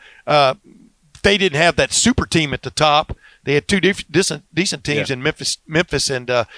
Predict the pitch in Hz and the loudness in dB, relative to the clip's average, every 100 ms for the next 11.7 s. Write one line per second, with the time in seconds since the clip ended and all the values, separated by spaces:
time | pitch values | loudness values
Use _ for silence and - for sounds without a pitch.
0 | - - - - 131 127 156 147 120 127 | -16 -4 -2 0 -2 0 0 0 -2 -2
1 | - 131 123 - - _ _ - - 185 | -2 -4 -4 -4 -14 _ _ -12 -4 0
2 | 208 139 170 165 - 147 147 - 104 - | 0 0 0 0 -2 -2 -2 -4 -10 -16
3 | _ _ _ - 151 - 185 160 - - | _ _ _ -4 -4 -2 0 0 -2 -8
4 | - 190 175 139 120 131 117 - 135 127 | 0 2 2 0 -2 0 0 0 0 2
5 | 120 127 143 123 113 139 104 131 170 185 | 0 0 0 -2 0 2 4 4 4 4
6 | 180 - 117 160 170 190 - 175 165 160 | 0 -2 -2 2 2 0 2 2 2 2
7 | 127 131 101 90 175 160 175 175 170 185 | 2 2 0 -2 0 2 2 2 2 2
8 | 165 160 160 147 139 135 131 - 160 - | 0 0 0 2 2 0 -2 -2 -2 -2
9 | 135 131 _ - 180 - - 180 151 135 | -6 -10 _ -2 0 2 0 0 0 -4
10 | - 170 151 135 135 110 127 143 127 127 | -2 -2 -2 -2 -2 -2 -2 -2 2 2
11 | 131 - 139 120 120 113 98 | 2 0 -4 -4 -6 -6 -8